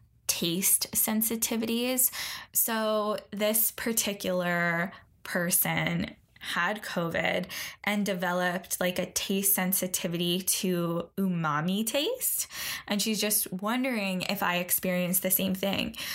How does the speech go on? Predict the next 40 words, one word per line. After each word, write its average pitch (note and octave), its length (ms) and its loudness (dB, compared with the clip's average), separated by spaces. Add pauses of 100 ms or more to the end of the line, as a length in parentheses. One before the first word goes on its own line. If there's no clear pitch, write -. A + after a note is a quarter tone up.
(220)
So A#3+ 340 0
anyone C4+ 400 0
who's A3 600 0 (100)
not F#3+ 480 2
familiar A3 600 0
with F#3+ 260 -4
covid A#3 360 -2
and G#3 420 0
the F#3 60 0
whole, F#3+ 360 0
like, F3 300 -2
losing F#3 400 2
your G3 180 -2
taste A3 520 0
process G3 680 0
and F#3+ 160 0
things F3+ 240 0
like F3 240 -2
that, F3+ 500 -2 (640)
um, F#3+ 720 0 (280)
<laughs> - 300 -4
a G#3+ 60 0
lot G3 240 0
of D#4 120 -2
people F#3 580 0
that F3+ 340 0
lose G3 320 2
their G3 180 0
taste G3 380 0
from F3+ 180 0
covid, G3 600 -2 (480)
I've F3+ 300 -2
been F#3 200 2
doing A#3 280 0
a F#3+ 60 -2
lot F3+ 180 0
of F3 140 -4
reading F#3+ 320 0
on F#3+ 140 0
this, - 360 2